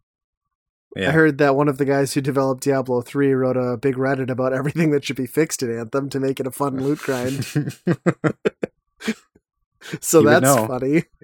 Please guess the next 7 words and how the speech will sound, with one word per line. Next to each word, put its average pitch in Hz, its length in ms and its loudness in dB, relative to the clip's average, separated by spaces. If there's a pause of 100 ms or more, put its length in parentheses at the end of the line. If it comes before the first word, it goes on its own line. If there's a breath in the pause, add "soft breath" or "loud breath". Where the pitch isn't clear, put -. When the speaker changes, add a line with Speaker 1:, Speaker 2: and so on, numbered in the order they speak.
Speaker 1:
Yeah. 139 300 2 (680)
Speaker 2:
Yeah. - 60 -20 (2000 loud breath)
Speaker 1:
Yeah. 101 180 4
Speaker 2:
Uh, 120 300 -2 (1000 loud breath)
Speaker 1:
I 113 80 -2
think 135 240 2
making 117 480 0